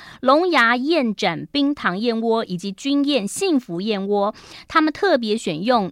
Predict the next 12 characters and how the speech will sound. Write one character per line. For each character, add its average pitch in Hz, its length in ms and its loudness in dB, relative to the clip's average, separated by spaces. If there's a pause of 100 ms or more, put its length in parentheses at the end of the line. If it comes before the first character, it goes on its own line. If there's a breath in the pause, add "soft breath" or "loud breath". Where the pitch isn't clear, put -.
这 233 120 -4
个 170 280 -4
越 294 300 0
南 185 220 -2
的 180 100 -4
芽 165 260 -4
庄、 277 440 2
平 208 280 -6
阳 196 240 -4
的 208 100 -4
燕 254 400 0
盏， 123 320 -6